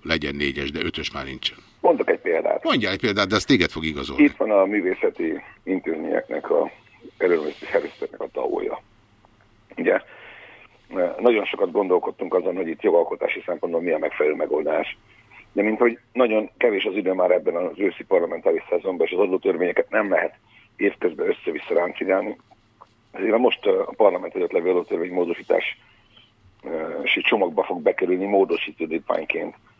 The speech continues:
Speaker 2: az, hogy, ö, miképpen alakul a kulturális tao-nak a sorsa.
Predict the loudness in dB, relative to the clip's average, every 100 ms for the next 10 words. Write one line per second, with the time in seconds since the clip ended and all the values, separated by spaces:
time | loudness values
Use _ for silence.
0 | _ _ _ _ -4 -2 -2 0 0 4
1 | 4 2 -2 -2 -2 0 -2 -2 -4 -4
2 | -2 0 0 2 0 -2 -6 -4 -6 -4
3 | -6